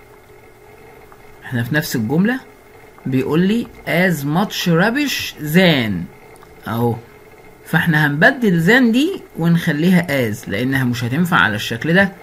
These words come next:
لازم تبقى as، as زي ما احنا متفقين وشارحين. تمام؟ طيب، نيجي هنا برضو، بيقول لي البلاستيك aren't using، لا، البلاستيك مش هيستخدم ولكنه هيستخدم،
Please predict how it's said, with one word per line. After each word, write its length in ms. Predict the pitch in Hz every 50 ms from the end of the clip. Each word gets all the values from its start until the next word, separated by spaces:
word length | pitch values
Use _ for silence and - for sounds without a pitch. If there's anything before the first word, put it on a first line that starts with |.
| - - - - - - -
لازم 260 | 135 156 151 151 131
تبقى 520 | 131 127 123 120 113 107 - 113 117 120
as، 20 | 139
as 400 | 156 - 165 196 208 190 160 127
زي 220 | 127 123 113 120
ما 80 | 127 139
احنا 180 | - - 135
متفقين 520 | 123 120 120 120 117 104 - - 110 123 156
وشارحين. 580 | 165 165 - 180 170 170 214 220 214 196 170 170 - - - - - - - - - - - - - - - - -
تمام؟ 380 | - 120 117 131 160 196 220 214 202 - - - - - - - - - - -
طيب، 260 | 120 104 101 90 85 - - - - - - -
نيجي 440 | 131 147 208 254 269 240 247 240 247
هنا 100 | 240 220
برضو، 340 | 196 180 165 147 135 131 - - - - - - - - - - - - -
بيقول 280 | 135 139 139 127 208 247
لي 60 | 277
البلاستيك 680 | 285 220 196 214 233 277 269 - - 330 - - - - - - - - - - - - - - - - 180
aren't 320 | 233 262 269 247 202 -
using، 680 | 208 208 220 254 262 202 170 156 131 120 120 117 117 - - -
لا، 160 | 165 180 - 165
البلاستيك 500 | 143 131 139 165 202 202 - 190 170 165
مش 180 | 147 127 -
هيستخدم 600 | 131 123 117 - - 226 220 175 131 120 113 113
ولكنه 520 | 120 135 139 131 131 - 214 214 202 170 151
هيستخدم، 800 | 170 202 220 190 165 - - - - 151 135 117 104 98 92